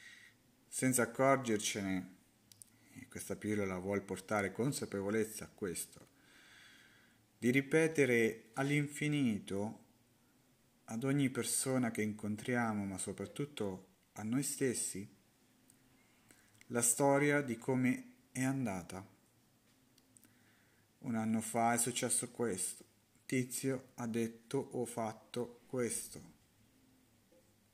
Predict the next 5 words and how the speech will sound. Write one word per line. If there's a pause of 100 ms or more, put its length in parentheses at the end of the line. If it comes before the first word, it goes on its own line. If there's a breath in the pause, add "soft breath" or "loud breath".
(140)
ieri
mi
hanno
detto
questo."